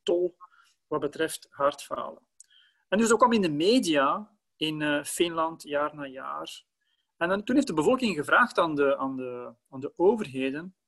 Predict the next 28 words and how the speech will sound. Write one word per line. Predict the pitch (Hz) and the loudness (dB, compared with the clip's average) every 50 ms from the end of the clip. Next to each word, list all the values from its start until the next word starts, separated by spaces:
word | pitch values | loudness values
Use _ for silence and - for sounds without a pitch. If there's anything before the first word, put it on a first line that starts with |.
| _ _ | _ _
"Help | _ - - 170 233 294 285 - - | _ -2 2 4 4 4 4 4 4
ons | 196 214 240 240 - - - | 4 4 4 0 -2 -6 -8
om | - 170 170 | -8 -8 -6
onze | 180 175 160 170 156 | -4 -4 -4 -4 -2
levensstijl | 170 180 180 185 175 - - 160 147 139 | 0 0 0 0 -2 -2 0 0 0 0
te | - 127 | -2 -8
verbeteren, | 123 127 127 127 208 247 311 277 - 151 127 - - _ | -18 -10 0 4 4 4 4 2 -4 -10 -14 -16 -16 _
want | 135 131 156 156 151 147 123 - - - | -2 2 2 2 2 0 -6 -10 -12 -12
het | - - - | -14 -14 -12
is | 156 147 - | -10 -8 -6
toch | - 165 156 - | -4 -4 -6 -4
wel | - 151 143 135 135 - | -4 -4 -4 -4 -4 -4
schrijnend | - - - - - 147 151 170 196 220 226 233 233 220 220 | -2 -2 -2 -2 0 0 2 4 4 4 4 2 2 0 0
dat | 185 165 - | 0 0 2
hier | 170 160 151 | 0 0 0
letterlijk | 139 139 165 165 - 160 156 151 156 151 - _ - | 2 0 0 0 0 -2 -2 -2 -4 -6 -8 _ -18
mensen | 147 143 143 156 151 - - 143 | -12 -8 -6 -4 -4 -4 -6 -6
van | 135 143 139 | -6 -8 -8
veertig | - - 147 143 147 - - - - | -8 -8 -8 -8 -8 -10 -12 -18 -12
jaar | - 135 127 123 123 - - - _ _ _ _ _ _ _ _ _ _ _ _ _ _ _ _ _ _ | -10 -10 -10 -10 -10 -12 -14 -14 _ _ _ _ _ _ _ _ _ _ _ _ _ _ _ _ _ _
letterlijk | - 180 180 - 190 185 151 151 147 | 2 2 2 2 2 2 2 0 0
op | - - | -2 -6
straat | - - - 165 160 - - 143 120 | -8 -4 -2 0 0 0 -2 -4 0
doodvallen | 156 175 214 208 - 190 175 160 | 4 4 4 4 4 2 2 2
door | 139 147 143 | 2 -2 -4
een | 139 117 | -4 -4
hartaanval, | 104 - 151 - - - 120 120 120 - 131 123 117 143 | -4 -4 -4 -4 -6 -10 -12 -12 -12 -12 -12 -12 -10 -10
hè." | - | -12